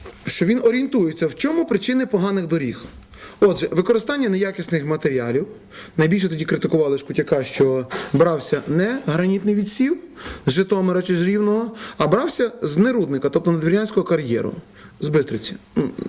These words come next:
е, ві-, колишній військовий, це зараз якби Круця кар'єр. Отже, кам'яний відсів з глиною, це якраз цей Нерудника, і бітум невідповідних марок. Зараз немає, з нового року Надвірнянський бітумний завод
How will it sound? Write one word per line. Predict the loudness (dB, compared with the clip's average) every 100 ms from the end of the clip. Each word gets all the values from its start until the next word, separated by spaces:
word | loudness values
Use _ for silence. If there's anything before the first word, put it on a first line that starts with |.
| -10 -14 -14 -12 -12 -6 0
е, | 2 0
ві-, | 0
колишній | 0 0 0
військовий, | -2 0 0 2 0
це | 0 0
зараз | 0 0
якби | -2 -2
Круця | -2 0 -2
кар'єр. | -2 -2 -2 -4 -10 -14 -6 0
Отже, | 2 2 -2
кам'яний | 0 0 0 0
відсів | -2 0 0
з | 0
глиною, | 0 0 0 0
це | 0
якраз | 0 0
цей | 0
Нерудника, | 2 2 0 0 -2 0
і | 2
бітум | 4 4 2
невідповідних | 0 0 0 0 0
марок. | 0 0 -2 -6 -14 -18 -18 -16 -14 -12 -10 -10 -8 -2
Зараз | 0 2 0 -4 -8 -14 -20 -20 -20 -20 -10 2
немає, | 4 4 2 0 -2 -4 -2
з | 2
нового | 2 2 2 2
року | 2 0 -2 -4 -6 -14 -18 -18 2
Надвірнянський | 4 4 2 2 0 -2 -2 -4 -2 0
бітумний | 2 2 2 0
завод | 2 2 2 0